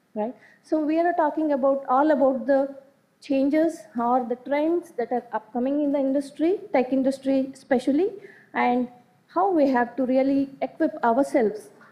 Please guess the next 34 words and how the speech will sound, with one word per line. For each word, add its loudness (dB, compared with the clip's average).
to 0
adapt 0
to 0
the 2
upcoming 0
trends, 0
and -2
if -2
not, 0
what 2
is 0
the -2
impact 0
it -6
is -4
going -2
to -4
bring 2
us? 2
If -2
so, -4
how 2
are 2
we 0
going 2
to -2
benefit 0
it? -10
So 0
this 0
is -4
all 2
about 2
it. -2